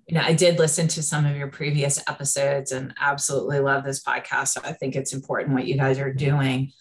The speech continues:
But, you know, one thing that is a, a lot of time people that are, that are coming to the United States and seeking asylum, oftentimes they are eligible for other forms of relief as well, especially if they're minors. And that can often be a more direct path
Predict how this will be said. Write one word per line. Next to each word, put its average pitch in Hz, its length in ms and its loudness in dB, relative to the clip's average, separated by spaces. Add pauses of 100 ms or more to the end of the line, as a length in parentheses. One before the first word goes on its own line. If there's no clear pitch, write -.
(540)
But, 139 400 0
you 143 100 6
know, 123 280 2
one 170 420 6
thing 165 180 8
that 147 220 4
is 160 560 6 (720)
a, 185 160 2
a 180 40 6
lot 170 220 4
of 170 80 2
time 165 220 2
people 165 380 0
that 156 140 2
are, 147 280 0
that 160 140 -2
are - 80 -2
coming 160 340 -2
to 160 140 -2
the 160 60 -2
United 147 360 0
States 139 320 -2
and 147 100 -2
seeking 151 360 -4
asylum, 135 600 0 (140)
oftentimes 151 720 0
they 139 140 0
are 135 200 0
eligible 139 440 -2
for 135 160 -6
other 135 240 2
forms 135 280 0
of 135 120 -4
relief 127 340 2
as 127 160 -6
well, 135 320 0
especially 131 520 -4
if 127 120 -4
they're 131 140 0
minors. 147 760 -2
And 151 340 2
that 135 200 2
can 143 160 -4
often 147 500 -2
be 147 140 2
a 135 80 2
more 135 240 0
direct 131 540 -4
path 135 420 0